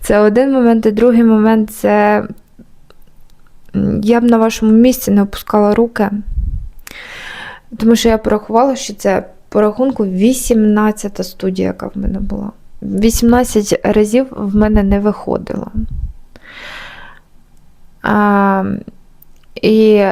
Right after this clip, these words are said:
повертаючись до самого початку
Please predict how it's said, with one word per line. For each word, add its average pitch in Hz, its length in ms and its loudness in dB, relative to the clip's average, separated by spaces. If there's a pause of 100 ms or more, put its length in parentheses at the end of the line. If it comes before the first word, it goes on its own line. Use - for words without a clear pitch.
(220)
повертаючись 208 880 -2
до 208 140 2
самого 185 540 -2
початку 185 840 -4